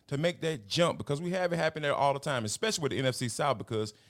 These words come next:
it bounces around as far as who wins this bad boy, because it's been pretty balanced, you know, as far as who's winning the division with the Saints and the Buccaneers. And of course, the Falcons had their, had their run as well.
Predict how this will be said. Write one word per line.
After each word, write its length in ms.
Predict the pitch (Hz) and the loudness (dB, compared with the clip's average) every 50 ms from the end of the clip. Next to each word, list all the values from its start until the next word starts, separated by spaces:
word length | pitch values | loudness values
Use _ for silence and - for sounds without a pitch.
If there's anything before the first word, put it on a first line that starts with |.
| _ - - | _ -12 -6
it 160 | - 147 - | -4 -2 2
bounces 360 | 123 143 147 151 147 139 123 | 4 4 4 4 2 0 0
around 440 | 135 123 127 135 139 131 123 120 117 | 2 4 4 6 6 6 6 4 4
as 120 | 113 107 - | 2 0 2
far 200 | - 123 120 117 | 4 6 6 6
as 100 | 117 - | 6 4
who 100 | 143 131 | 0 0
wins 280 | 123 127 127 123 110 | 2 2 2 0 0
this 140 | 107 113 104 | -2 -4 -4
bad 300 | 95 107 104 101 95 87 | -2 0 0 0 0 0
boy, 180 | 101 95 95 90 | -2 -4 -4 -4
because 380 | 98 104 - 110 110 107 - - - - - - | -4 -4 -2 -2 -2 -2 -4 -8 -18 -20 -14 -8
it's 120 | 135 139 | -8 -6
been 220 | - - 185 170 151 | -4 -2 -2 -2 -2
pretty 320 | - - 117 117 120 277 | -2 -2 -2 -2 -4 -4
balanced, 560 | 185 127 - 131 139 147 160 170 165 - - - - - - - | -2 2 4 4 4 4 2 0 -4 -8 -10 -12 -14 -20 -18 -10
you 100 | - 135 | -4 0
know, 180 | 143 147 139 135 | 2 4 4 4
as 120 | 127 127 | 4 2
far 260 | - - 160 151 143 | 2 2 4 6 6
as 280 | 139 139 135 131 131 117 | 6 4 4 2 0 -2
who's 320 | 120 135 147 156 165 151 131 | -2 -2 0 0 0 0 -2
winning 300 | 139 143 147 143 143 135 | -4 -4 -4 -4 -4 -4
the 60 | 135 | -2
division 500 | 127 131 123 143 151 143 143 156 156 139 | -2 0 0 0 0 0 -2 -4 -4 -4
with 100 | 123 98 | -4 -4
the 80 | 92 92 | -6 -6
Saints 380 | - - 131 139 143 143 - | -2 0 0 0 0 0 -4
and 100 | 113 107 | -6 -8
the 40 | 98 | -8
Buccaneers. 640 | 95 104 127 123 - 101 117 135 139 135 139 139 135 | -4 -4 -4 -4 -4 -2 0 2 2 2 0 0 -2
And 80 | 127 113 | -4 -6
of 80 | 107 | -4
course, 180 | - 139 139 139 | -4 -4 -4 -4
the 80 | - 139 | -4 -6
Falcons 400 | - 131 127 127 131 - 135 131 | -6 -4 -2 -2 -2 -4 -6 -6
had 240 | 131 127 127 127 | -6 -6 -6 -2
their, 220 | 123 127 127 - - | -2 -2 -2 0 0
had 200 | 127 131 123 123 | 2 2 4 4
their 160 | 123 131 135 | 4 2 2
run 280 | 123 123 123 123 123 131 | 4 2 2 2 2 0
as 100 | 127 110 | 0 2
well. 360 | 113 127 127 123 127 123 | 4 6 8 8 6 6